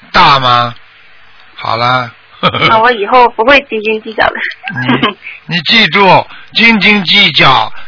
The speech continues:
Speaker 1: 实际上就是看问题，把这个事情看成真的了，你就去为斤斤计较。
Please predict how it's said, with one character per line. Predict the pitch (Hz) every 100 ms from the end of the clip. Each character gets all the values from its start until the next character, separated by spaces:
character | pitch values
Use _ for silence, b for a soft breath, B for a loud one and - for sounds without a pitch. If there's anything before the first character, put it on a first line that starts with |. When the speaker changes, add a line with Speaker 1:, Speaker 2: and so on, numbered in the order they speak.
| -
Speaker 1:
实 | - 165
际 | 160 175
上 | 160 156 135 107 B B
就 | - 180
是 | 147
看 | 156 - 175 165
问 | 165 151
题， | - 131 139 139 B B B B _
把 | 135 123
这 | 123 175
个 | 160
事 | 147 160
情 | - 147
看 | - 160
成 | 127 139 127
真 | - 226 214 202
的 | 160
了， | 101 - - - -
你 | 131 123
就 | 151 139
去 | - 139
为 | 131 127
斤 | 110 135
斤 | 123 123 113
计 | 120 104
较。 | - -